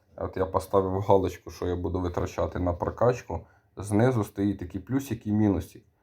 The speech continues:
Е, воно автоматично, коли ви натискаєте, вибирають всі предмети, які у вас є такого типа. А от, якщо ви не хочете всі тратити, і я вам раджу всі не витрачати, а лишати хоча б один,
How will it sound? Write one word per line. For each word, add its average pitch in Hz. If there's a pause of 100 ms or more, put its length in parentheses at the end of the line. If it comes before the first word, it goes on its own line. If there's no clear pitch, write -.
(440)
Е, 90 (240)
воно 131
автоматично, 113
коли 98
ви 95
натискаєте, 95
вибирають 101
всі -
предмети, 101
які 95
у 98
вас 98
є 95
такого 95
типа. - (720)
А 90
от, 90
якщо 90
ви 127
не 117
хочете 135
всі 95
тратити, 90
і 98
я 101
вам 98
раджу 104
всі 92
не 92
витрачати, 90
а 90
лишати 87
хоча 90
б 90
один, 117